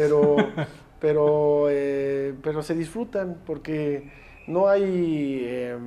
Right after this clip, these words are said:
Speaker 1: amor que mate. Solamente los muy débiles se matan por amor.
Speaker 2: Por amor.
Speaker 1: ¿No? Entonces yo creo que el único amor por el que yo me mataría sería por el amor a mis hijos,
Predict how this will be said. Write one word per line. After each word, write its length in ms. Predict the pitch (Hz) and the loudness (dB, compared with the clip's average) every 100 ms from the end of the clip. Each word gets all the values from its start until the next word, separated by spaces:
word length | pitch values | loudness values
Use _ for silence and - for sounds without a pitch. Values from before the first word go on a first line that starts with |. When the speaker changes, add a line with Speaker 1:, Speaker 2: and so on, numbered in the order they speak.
| 117 113 - _ | -14 -18 -20 _
Speaker 1:
amor 300 | 135 156 175 | -6 -4 -2
que 100 | 175 | -2
mate. 420 | 175 170 175 123 - _ _ _ _ _ - | -2 -4 -6 -16 -20 _ _ _ _ _ -6
Solamente 540 | 165 175 170 175 170 | 0 0 0 -2 -2
los 180 | 143 135 | -4 -4
muy 160 | 160 160 | -4 -2
débiles 360 | 165 160 143 | -2 -4 -6
se 140 | - 131 | -8 -8
matan 320 | 147 147 135 | -8 -8 -10
por 160 | 123 | -10
amor. 220 | 120 135 135 | -10 -12 -14
Speaker 2:
Por 120 | 104 | -14
amor. 260 | 98 101 101 - _ | -12 -12 -16 -20 _
Speaker 1:
¿No? 240 | 120 139 180 - - | -10 -10 -10 -16 -10
Entonces 340 | 151 160 156 | -4 -4 0
yo 140 | 175 | 0
creo 220 | 180 180 175 | 0 -2 -2
que 300 | 156 139 135 | -2 -2 -2
el 100 | 151 | -2
único 240 | 180 170 | -2 -4
amor 200 | 151 160 | -4 -4
por 120 | 156 135 | -4 -6
el 60 | |
que 140 | 139 135 | -6 -6
yo 100 | 156 | -4
me 140 | 156 | -4
mataría 440 | 131 123 127 151 | -6 -8 -6 -6
sería 220 | 139 143 151 | -6 -6 -6
por 160 | 143 | -6
el 60 | 123 | -8
amor 200 | 127 147 | -6 -6
a 40 | 131 | -6
mis 220 | 120 170 | -10 -12
hijos, 420 | 156 190 180 | -14 -14 -14